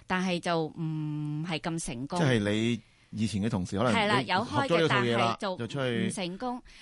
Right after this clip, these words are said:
Speaker 2: 去學。
Speaker 1: 我，我最後同佢哋有溝通嘅，
Speaker 2: 嗯。
Speaker 1: 即係我哋辭職啲同事都有聚會嘅。
Speaker 2: 係。
Speaker 1: 噉最後溝通唔成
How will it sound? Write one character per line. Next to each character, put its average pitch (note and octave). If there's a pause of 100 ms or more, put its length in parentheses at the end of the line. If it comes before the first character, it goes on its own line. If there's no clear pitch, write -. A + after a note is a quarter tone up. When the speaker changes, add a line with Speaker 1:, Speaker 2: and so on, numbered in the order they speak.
(120)
Speaker 2:
去 B3
學。 -
Speaker 1:
我， A#3+
我 C4+
最 C4
後 G#3
同 F#3+
佢 A3
哋 G3+
有 F3
溝 B3
通 A3
嘅， D3
Speaker 2:
嗯。 -
Speaker 1:
即 C#4+
係 B3+
我 A3
哋 F3+
辭 E3+
職 B3+
啲 C4+
同 D3+
事 D3
都 G#3
有 F#3+
聚 -
會 B2+
嘅。 D3
Speaker 2:
係。 - (500)
Speaker 1:
噉 D#4
最 C#4
後 C4
溝 C#4
通 D4+
唔 F3+
成 E3+